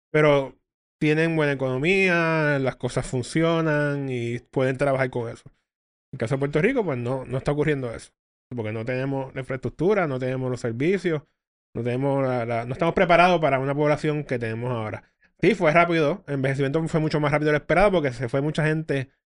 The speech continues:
sobre todo en los dos mil, dos mil diez, se fue mucha gente en esos momentos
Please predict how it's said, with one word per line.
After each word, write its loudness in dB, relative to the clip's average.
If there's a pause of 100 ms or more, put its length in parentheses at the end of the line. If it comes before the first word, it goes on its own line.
(260)
sobre 0
todo 2
en -4
los -6
dos -4
mil, 0
dos -4
mil -6
diez, 0
se -4
fue -6
mucha -2
gente -2
en -4
esos -4
momentos -4